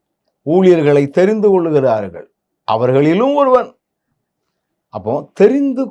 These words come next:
கொண்டவரினுடைய தவறல்ல, தெரிந்து கொண்டவர்கள் தங்களுடைய வாழ்க்கையிலே கிறிஸ்துவை மையப்படுத்தாமல் வாழுகிற ஒரு வாழ்க்கை இருக்கும் என்றால்,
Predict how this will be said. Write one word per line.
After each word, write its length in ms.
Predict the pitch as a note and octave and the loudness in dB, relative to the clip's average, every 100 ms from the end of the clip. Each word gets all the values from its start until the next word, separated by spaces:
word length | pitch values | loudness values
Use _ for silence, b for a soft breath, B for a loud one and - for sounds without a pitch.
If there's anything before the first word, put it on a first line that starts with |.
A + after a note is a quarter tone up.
| - | -4
கொண்டவரினுடைய 1120 | D3+ E3+ A#3 A#3+ A#3+ A#3+ A#3 G#3+ G3+ G3 G3 G3 | 0 0 -2 -2 -2 -2 0 0 2 2 0 0
தவறல்ல, 560 | C3+ C3+ B2 A2 A2+ C3+ _ | 0 2 0 -2 -4 -6 _
தெரிந்து 560 | - G#3 C#4 C#4 C4+ G#3+ | 0 0 0 -6 -8 -6
கொண்டவர்கள் 880 | C3+ A#2+ B2+ B2+ C3 C3+ G3 G#3 - _ _ _ _ _ _ _ | -4 -4 -2 -2 0 0 0 -4 -12 _ _ _ _ _ _ _
தங்களுடைய 520 | - D#3+ D#3 D3+ C#3+ C#3+ | -4 -2 0 0 0 0
வாழ்க்கையிலே 920 | C#3 G#3 B3 B3 F#3+ G#3 G3 A3+ B3+ | 2 2 2 -4 -2 0 2 0 -4
கிறிஸ்துவை 840 | - D4 D#4 - - C4 C#4+ C#4 | -6 -2 -2 -6 -6 0 0 0
மையப்படுத்தாமல் 1120 | A#3+ A#3 A#3 B3+ B3+ A3+ G#3 - A3 A3 A3+ G#3 | -2 -2 0 0 0 -2 -2 -2 -2 0 0 0
வாழுகிற 460 | F#3 F#3+ F#3 F#3 | 0 0 0 -2
ஒரு 220 | F3 C#3 | -2 -4
வாழ்க்கை 640 | A2+ D#3 A#3 B3 G3+ A#3+ G3 | 0 2 2 -2 -4 -4 -2
இருக்கும் 420 | E3 E3 F3+ D3 | -4 -6 -8 -6
என்றால், 520 | C#3+ C#3 - A2+ - | -4 -2 -2 -2 -6